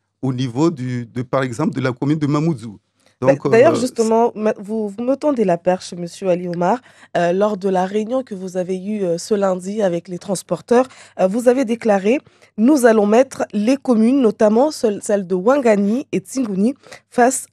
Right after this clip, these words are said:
Speaker 2: à leurs responsabilités. » Donc, en tout cas, lundi, vous estimez que ces deux communes-là, euh, ne font rien, ne sont pas préoccupées par cette, euh,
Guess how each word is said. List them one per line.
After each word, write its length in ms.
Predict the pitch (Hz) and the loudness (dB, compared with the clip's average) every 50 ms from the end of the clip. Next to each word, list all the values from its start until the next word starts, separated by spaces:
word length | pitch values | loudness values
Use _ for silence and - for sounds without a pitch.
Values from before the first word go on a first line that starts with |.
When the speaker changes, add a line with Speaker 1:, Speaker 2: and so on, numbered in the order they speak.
| _ | _
Speaker 2:
à 100 | - 190 | -2 0
leurs 160 | 190 180 180 | 0 0 0
responsabilités. » 1120 | 185 180 220 240 233 - - 233 208 - - 226 196 185 196 175 185 180 - - 196 180 170 - _ _ _ _ - | 0 -2 -2 -2 -2 -4 -8 -10 -10 -4 -2 -2 -2 -2 -4 -8 -10 -10 -6 -4 -4 -4 -4 -6 _ _ _ _ -6
Donc, 180 | 185 196 175 - _ _ _ _ _ _ - | -4 -4 -4 -6 _ _ _ _ _ _ -10
en 80 | 190 190 | -10 -8
tout 160 | - - 190 | -8 -8 -2
cas, 180 | - 220 208 | 2 2 4
lundi, 420 | 196 202 208 208 208 196 185 220 269 | 4 4 2 2 0 0 -2 -4 -2
vous 220 | 277 240 202 175 | -2 -2 -2 -2
estimez 380 | 196 190 - - 208 214 240 277 | -4 -6 -4 -4 -2 -2 0 0
que 100 | - 202 | -2 -4
ces 160 | - - 185 | -2 -2 -2
deux 260 | 170 156 156 240 311 | -2 0 0 0 0
communes-là, 680 | - - 277 233 208 208 202 190 190 190 196 220 330 - _ _ _ _ _ _ _ _ | 2 2 0 2 2 0 -2 0 2 2 2 2 0 -2 _ _ _ _ _ _ _ _
euh, 500 | 196 196 190 180 180 175 170 170 170 165 | 4 4 6 4 4 4 2 2 0 -2
ne 220 | 160 180 190 202 214 | -4 -2 -2 -2 -2
font 240 | 208 - - 196 | -2 -2 -2 -2
rien, 400 | 180 180 190 180 180 196 214 - - _ _ _ - | 0 0 -2 0 2 0 0 0 -4 _ _ _ -6
ne 180 | 208 196 196 | -2 -2 -2
sont 180 | 190 - 196 202 | -2 -2 -4 -4
pas 200 | - - 240 233 | 2 2 2 2
préoccupées 640 | 240 - - 247 233 226 - 269 254 - 269 247 226 | 2 0 2 2 2 2 0 -2 -4 -2 -4 -4 -4
par 240 | - - 202 190 - | -2 -4 -4 -4 -4
cette, 320 | - - 190 180 _ - | -6 -8 -8 -8 _ -2
euh, 280 | 196 185 180 180 175 | 0 2 2 2 2